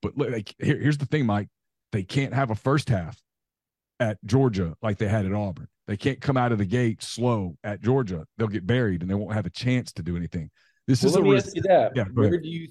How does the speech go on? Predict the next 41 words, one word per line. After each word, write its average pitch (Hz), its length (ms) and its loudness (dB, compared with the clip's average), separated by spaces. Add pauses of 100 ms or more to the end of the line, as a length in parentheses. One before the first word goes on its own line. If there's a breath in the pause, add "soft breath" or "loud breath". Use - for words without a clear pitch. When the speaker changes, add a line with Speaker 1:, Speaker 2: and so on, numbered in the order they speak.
Speaker 2:
think 165 220 -2 (140)
Georgia 127 840 2
can 135 200 -4
exploit 127 680 2 (280)
Ole 117 220 0
Miss? 120 260 -2
You 123 80 -4
know 139 180 4
their 147 160 0
strengths. 123 600 -8
They've 104 220 -10
got 131 160 2
Speaker 1:
Yeah. 113 60 4
Speaker 2:
some 101 140 -4
star 139 420 -4
power 131 420 4
and 117 100 -2
a - 40 -8
fantastic 123 580 -2
head 120 220 -6
coach. 123 440 0 (280)
You've 120 160 -10
seen 170 200 -4
enough 147 260 -2
of 131 60 -6
Georgia 131 400 2
to 113 60 -8
say, 113 180 -2
"Okay, 117 460 -2 (480)
this 131 260 -2
is 123 100 -8
where 131 180 2
the 117 100 -2
dogs 113 400 2
could 104 160 -8
be 101 120 -10
trouble 98 300 -2
for 104 120 -10
the 87 120 -6
Rebels." 90 440 -10 (420)
Speaker 1:
Yeah, 113 180 0